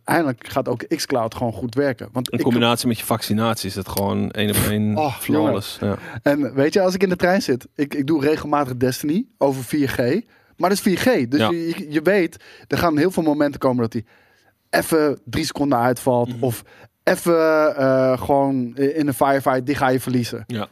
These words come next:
Speaker 1: En dat is niet erg wanneer je een strike speelt of zo, maar met vijf G hoop ik dat dat,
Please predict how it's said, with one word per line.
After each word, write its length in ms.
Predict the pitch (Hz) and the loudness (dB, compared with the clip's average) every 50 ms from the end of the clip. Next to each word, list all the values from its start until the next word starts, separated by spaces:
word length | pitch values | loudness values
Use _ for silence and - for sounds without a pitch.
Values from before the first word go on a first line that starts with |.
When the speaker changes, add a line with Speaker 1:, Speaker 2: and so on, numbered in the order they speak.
| - _ | -6 _
Speaker 1:
En 100 | 147 156 | -2 0
dat 80 | 185 | 0
is 60 | 170 | 0
niet 120 | 190 185 175 | 2 2 2
erg 240 | 175 175 165 - - | 4 2 2 0 0
wanneer 180 | 143 143 147 139 | 0 0 2 2
je 40 | 135 | 2
een 60 | 127 | 0
strike 320 | - - 135 127 123 120 | 0 0 0 0 0 0
speelt 240 | - - 117 113 107 | -2 -4 -4 -2 -2
of 100 | 110 101 | -4 -6
zo, 240 | - 107 107 113 123 123 | -4 -4 -2 -2 -2 -2
maar 300 | 120 120 117 117 113 110 | -2 0 0 2 0 0
met 220 | 113 117 117 - | 0 -2 -4 0
vijf 240 | - 135 123 123 117 | 0 0 2 2 0
G 300 | - - 139 131 123 110 | 0 0 0 0 0 -2
hoop 420 | 104 104 110 117 139 165 170 - - | -2 -2 0 2 2 2 0 0 -2
ik 140 | 147 156 - _ | -2 -2 -2 _
dat 180 | - 131 123 | -2 -2 0
dat, 360 | - 127 123 - _ - - | 0 -2 -2 -4 _ -20 -20